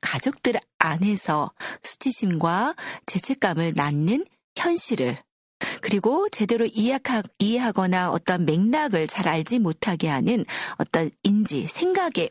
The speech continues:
오류를 만들어내서 현실을 왜곡하는 모습으로 이어지기도 합니다.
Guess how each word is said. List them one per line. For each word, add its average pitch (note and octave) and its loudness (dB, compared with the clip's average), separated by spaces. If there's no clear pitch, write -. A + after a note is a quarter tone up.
오류를 F#3+ 2
만들어내서 D#3+ 2
현실을 A#3 0
왜곡하는 E3 0
모습으로 D3+ 0
이어지기도 G#3 0
합니다. E3 0